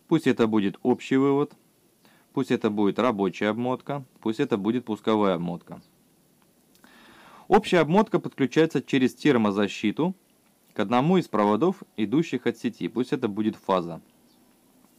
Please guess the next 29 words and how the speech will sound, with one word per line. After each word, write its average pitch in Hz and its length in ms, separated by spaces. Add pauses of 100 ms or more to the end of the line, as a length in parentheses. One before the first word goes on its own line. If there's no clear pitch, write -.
(140)
Для 120 200
чего 220 240
этот 175 200
узел 143 260
нужен? 98 360 (880)
Это 196 320
защита. 127 580 (180)
То 135 100
есть, 120 120
как 143 160
только 175 240
здесь 147 200
происходит 120 520
нагрев, 107 420
либо 123 220
большое 113 380
потребление 107 640
тока, 107 460 (520)
а, 101 200
вот 151 180
этот 151 260
узел 202 320
полностью 156 440
отсекает 113 460
сам 110 280
двигатель 113 440
от 113 200
электрической 127 520
сети. 120 420